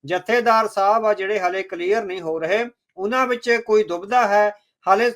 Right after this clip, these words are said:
ਠੀਕ ਹੈ, ਸਾਡੇ ਤਖਤ ਦੇ ਜਥੇਦਾਰ ਆ, ਅਸੀਂ ਉਹਨਾਂ ਦੇ ਖਿਲਾਫ ਕੋਈ ਵੀ ਗਲਤ ਬਿਆਨਬਾਜ਼ੀ ਇਸ ਤਰ੍ਹਾਂ ਨਹੀਂ ਕਰਾਂਗੇ। Just as a ਗੁਰਸਿੱਖ ਜਾਂ ਸਿੱਖਾਂ ਦਾ ਪਾਰਟ ਹੋਣ ਦੇ ਨਾਤੇ ਅਸੀਂ ਇਹ ਵਿਚਾਰ ਕਰ ਰਹੇ ਹੈਗੇ ਆ ਵੀ ਉਹਨਾਂ ਦੇ, ਉਹਨਾਂ ਦੇ ਵਿੱਚ ਕਮਜ਼ੋਰੀ ਆਈ ਆ।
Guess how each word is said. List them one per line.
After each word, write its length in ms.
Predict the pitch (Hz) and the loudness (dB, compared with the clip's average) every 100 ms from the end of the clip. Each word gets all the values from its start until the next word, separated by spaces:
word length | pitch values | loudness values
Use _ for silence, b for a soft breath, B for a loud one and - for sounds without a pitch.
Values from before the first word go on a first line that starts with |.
| - | -6
ਠੀਕ 300 | 233 277 277 | -6 -4 0
ਹੈ, 120 | 277 | 0
ਸਾਡੇ 300 | 240 233 233 | 0 0 0
ਤਖਤ 280 | 233 214 208 | 0 -2 -2
ਦੇ 180 | 214 214 | -4 -4
ਜਥੇਦਾਰ 540 | 190 180 185 185 190 | -4 -4 0 0 2
ਆ, 160 | 233 233 | 0 -2
ਅਸੀਂ 200 | 226 226 | -4 -6
ਉਹਨਾਂ 180 | 240 | -4
ਦੇ 80 | 240 | -6
ਖਿਲਾਫ 440 | 233 170 175 190 190 | -6 -2 2 0 0
ਕੋਈ 240 | 202 214 | 0 0
ਵੀ 140 | 226 233 | 0 -4
ਗਲਤ 320 | 170 190 214 | 0 0 0
ਬਿਆਨਬਾਜ਼ੀ 640 | 190 175 175 170 170 170 | -6 -4 -4 -2 -4 -4
ਇਸ 100 | 175 | -8
ਤਰ੍ਹਾਂ 220 | - 175 165 | -8 -10 -8
ਨਹੀਂ 160 | 202 | -6
ਕਰਾਂਗੇ। 440 | 214 170 180 220 247 _ _ _ 135 | -4 -4 -4 -4 -6 _ _ _ 2
Just 180 | 233 226 | 2 2
as 480 | 214 202 214 240 226 | 2 4 4 4 -2
a 40 | |
ਗੁਰਸਿੱਖ 500 | 180 202 226 226 226 | -2 -4 -4 -6 -4
ਜਾਂ 260 | 226 220 214 | -2 0 -2
ਸਿੱਖਾਂ 420 | 208 - 208 214 | -4 -6 -2 0
ਦਾ 320 | 214 214 214 b _ _ | 2 2 0 b _ _
ਪਾਰਟ 380 | 196 185 202 208 | 4 6 6 2
ਹੋਣ 280 | 214 220 214 | -2 -4 -4
ਦੇ 60 | |
ਨਾਤੇ 400 | 220 202 196 214 | -2 -2 0 -2
ਅਸੀਂ 200 | 202 214 | -2 -2
ਇਹ 60 | 208 | -4
ਵਿਚਾਰ 440 | 185 185 175 202 | -4 -2 2 2
ਕਰ 200 | 202 185 | 2 -2
ਰਹੇ 200 | 165 165 | -2 -2
ਹੈਗੇ 280 | 160 175 208 | -2 -2 -4
ਆ 120 | 226 269 _ _ | -4 -8 _ _
ਵੀ 100 | 185 | -2
ਉਹਨਾਂ 220 | 220 247 | 0 0
ਦੇ, 160 | 240 233 - | -2 -4 -6
ਉਹਨਾਂ 280 | 202 233 240 | -4 -2 -2
ਦੇ 100 | 226 | -2
ਵਿੱਚ 200 | 220 214 | -4 -6
ਕਮਜ਼ੋਰੀ 540 | 208 175 170 170 185 | -10 -10 -8 -6 -4
ਆਈ 340 | 185 156 156 185 | 0 0 0 -2
ਆ। 140 | 220 | -4